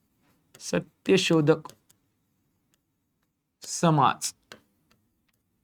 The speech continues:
याची स्थापना केलेली आहे. आणि दादोबा पांडुरंग तरखडकर यांनी परमहंस सभेची स्थापना,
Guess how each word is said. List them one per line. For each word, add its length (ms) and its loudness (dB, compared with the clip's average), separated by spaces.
याची 420 2
स्थापना 520 -4
केलेली 600 -8
आहे. 500 -14
आणि 240 6
दादोबा 480 12
पांडुरंग 520 4
तरखडकर 500 -2
यांनी 320 10
परमहंस 840 8
सभेची 420 2
स्थापना, 420 -4